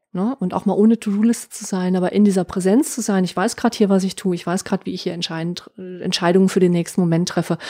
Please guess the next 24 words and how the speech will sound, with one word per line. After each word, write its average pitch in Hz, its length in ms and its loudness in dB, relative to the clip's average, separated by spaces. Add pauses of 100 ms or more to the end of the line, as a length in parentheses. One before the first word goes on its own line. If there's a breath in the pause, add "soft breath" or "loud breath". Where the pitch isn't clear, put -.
(220 loud breath)
Und 180 140 2
da 175 100 2
führt 175 220 -2
sich - 160 -4
für 180 80 0
mich 170 180 0
dann 165 140 0
alles 165 280 -2
wieder 165 160 2
zusammen 175 400 2
und 185 60 6
dann 170 80 2
kann 165 160 -4
ich 165 100 -6
wieder 160 140 0
vorne 170 240 -6
am 170 80 -4
Anfang 165 320 -8
einsteigen 170 720 0
und 156 100 -4
dann 156 100 -2
kann 165 120 -4
ich 160 80 -4
diese, 165 240 0